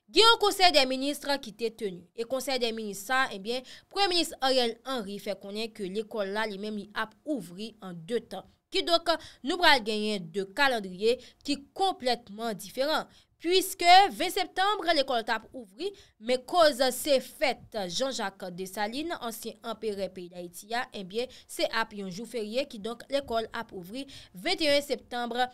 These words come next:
Pou sèt depateman, e lòt twa depateman ki nan prèskil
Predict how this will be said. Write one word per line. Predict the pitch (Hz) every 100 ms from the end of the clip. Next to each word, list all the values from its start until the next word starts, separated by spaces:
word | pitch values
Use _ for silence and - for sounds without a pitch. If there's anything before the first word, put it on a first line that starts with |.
| - _ -
Pou | 339
sèt | - 262 240 -
depateman, | 185 196 202 190 190 180 220 277 - - -
e | 311
lòt | 311 311
twa | 285 277
depateman | 269 262 247 254 233 233
ki | 226
nan | 226
prèskil | 220 247 240 - 226